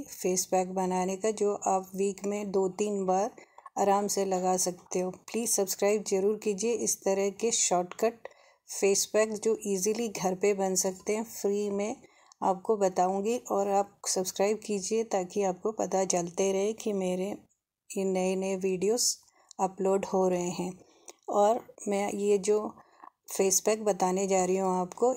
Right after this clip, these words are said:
इसमें ज़्यादा कुछ नहीं, सिर्फ तीन इंग्रेडिएंट्स लगने वाले हैं जो कि घर में आराम से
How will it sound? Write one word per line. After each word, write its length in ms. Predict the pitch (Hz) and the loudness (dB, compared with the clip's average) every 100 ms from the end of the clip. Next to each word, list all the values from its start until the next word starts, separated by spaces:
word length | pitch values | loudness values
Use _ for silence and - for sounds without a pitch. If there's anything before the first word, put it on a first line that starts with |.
| - | 0
इसमें 340 | 196 - 220 | -2 -2 -2
ज़्यादा 380 | 202 185 170 202 | 0 0 2 2
कुछ 300 | 202 214 - 202 | 2 0 -2 -2
नहीं, 180 | 214 | -2
सिर्फ 360 | 254 - 226 - - - | 0 0 0 -4 -12 -2
तीन 260 | 214 220 220 | 0 0 0
इंग्रेडिएंट्स 800 | 202 190 190 185 202 196 - | 0 0 2 2 0 0 0
लगने 320 | 185 180 185 185 | 0 0 0 0
वाले 260 | 180 180 | 0 -2
हैं 80 | 220 | -4
जो 140 | 220 | -2
कि 160 | 208 226 | -2 -4
घर 260 | 202 185 180 | -2 0 0
में 240 | 196 220 | 0 0
आराम 360 | 202 185 185 196 | 0 2 2 0
से 180 | - | 0